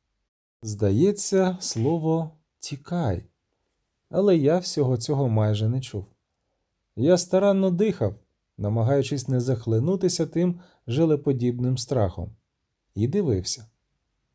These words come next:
Дивився широко розплющеними очима, як місяць промальовує на кульгавій тіні риси бабиного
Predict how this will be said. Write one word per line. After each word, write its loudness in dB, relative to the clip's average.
Дивився 4
широко 0
розплющеними -2
очима, -2
як 2
місяць 0
промальовує 4
на 0
кульгавій 2
тіні -2
риси 2
бабиного 2